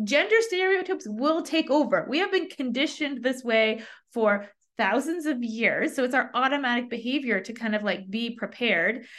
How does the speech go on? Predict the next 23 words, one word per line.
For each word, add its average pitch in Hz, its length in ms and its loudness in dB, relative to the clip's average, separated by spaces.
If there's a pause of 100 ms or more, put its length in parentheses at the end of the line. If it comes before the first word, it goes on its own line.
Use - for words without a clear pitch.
(220)
Um, 226 180 2
but 233 80 0
if 247 100 -2
you 262 100 2
find 262 280 2
yourself 262 400 -2
stuck 233 260 -2
in 220 120 0
that 202 200 0
preparation, 208 720 -2
that 190 140 -2
advice 185 600 -4 (440)
conversation 208 760 -4
with 196 160 -4
your 190 100 -4
mentor, 220 580 -2 (200)
just 392 200 -2
asking 381 360 0
different 359 300 -2
questions, 226 480 -2
like, 214 160 -4
"What 247 380 -2
opportunities 262 960 -2